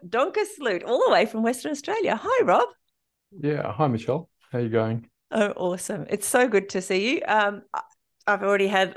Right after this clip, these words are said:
Speaker 1: a bit of a poke around on the internet and seen the cool stuff that you've been up to. So I'm excited to get into that and share you with everyone, 'cause I think, uh, you and I have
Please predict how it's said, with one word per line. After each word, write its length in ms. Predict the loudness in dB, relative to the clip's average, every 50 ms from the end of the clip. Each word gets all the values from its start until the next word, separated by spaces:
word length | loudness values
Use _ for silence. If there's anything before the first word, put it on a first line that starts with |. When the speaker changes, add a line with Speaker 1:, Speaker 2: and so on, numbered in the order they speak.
| -12 -10 -8
Speaker 1:
a 80 | -6 -4
bit 120 | -4 -2
of 60 | -2
a 60 | -2 -2
poke 260 | 0 -2 -2 0 0
around 220 | 0 0 2 2
on 120 | 0 0 0
the 120 | -2 -4
internet 340 | -4 -2 -2 -2 -2 -2 -4
and 100 | -6 -6
seen 220 | -4 -2 -2 0
the 80 | -2 -2
cool 300 | -4 -4 -4 -2 -2 -2
stuff 320 | -2 -2 -4 -4 -4 -6
that 140 | -8 -6 -4
you've 220 | -4 -4 -6 -4
been 200 | -2 -2 0 0
up 160 | -2 -4 -4 0
to. 260 | 2 2 2 2 -2 -8 -18 -20 -20 -20 _
So 180 | -8 -2 0 2
I'm 140 | 2 2 0
excited 460 | -2 -2 0 2 2 4 4 2 0
to 80 | 0
get 180 | 0 0 2 2
into 300 | 2 -2 -2 -4 -6 -4
that 320 | -2 0 0 0 -2 -4 _ _ _ -4
and 240 | -2 -2 -2 -4
share 240 | -4 -2 -2 0 0
you 180 | -2 -4 -4 -4
with 140 | -4 -4 -4
everyone, 340 | -4 -2 -2 -2 -2 -2
'cause 160 | -4 -6 -6 -6
I 80 | -6
think, 400 | -4 -2 -4 -4 -4 -8 -10 -8
uh, 300 | -6 -6 -6 -6 -6 -8 -10 -12 _ -20 -20 -20 -20 -20 _ _
you 160 | 0 2 4
and 100 | 4 4
I 160 | 4 4 4
have 140 | 2 2